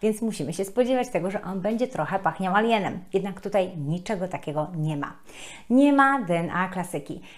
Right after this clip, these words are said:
nie ma bazy jaśminowej, takiego jaśminowca, którego znamy z klasyki, znamy z każdego innego flankera, czy z flankera Fusion, czy z Mirage, czy z innych, z innych, e, w ogóle flankerów od Alien.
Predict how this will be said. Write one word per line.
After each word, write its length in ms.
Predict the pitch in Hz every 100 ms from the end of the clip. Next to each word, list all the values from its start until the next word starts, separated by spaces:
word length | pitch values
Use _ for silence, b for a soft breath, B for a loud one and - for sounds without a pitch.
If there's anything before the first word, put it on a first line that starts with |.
| B
nie 220 | 240 262
ma 160 | 254 233
bazy 500 | 175 147 180 185 170
jaśminowej, 680 | 165 170 185 170 190 202 165
takiego 340 | 165 160 175
jaśminowca, 680 | 185 185 - 185 185 214 196
którego 400 | - 180 165 170
znamy 400 | 160 208 208 170
z 160 | 160 -
klasyki, 600 | 175 170 226 226 - 175 B B 131
znamy 460 | 156 160 196 208 180
z 100 | -
każdego 360 | 175 165 180
innego 280 | 185 208 233
flankera, 440 | 233 196 175 156 156
czy 140 | 165
z 120 | - - -
flankera 440 | - 190 185 208
Fusion, 480 | 208 - 226 233 190
czy 200 | 165 180
z 220 | 165 -
Mirage, 540 | 175 190 208 226 233 233 B B B -
czy 120 | 339
z 120 | -
innych, 280 | - 233 180
z 60 | -
innych, 340 | 185 170 160
e, 340 | - 180 170 165
w 40 |
ogóle 200 | 165 175
flankerów 640 | 170 165 165 170 170 170 - 190 -
od 160 | 180 170
Alien. 420 | - 175 156 -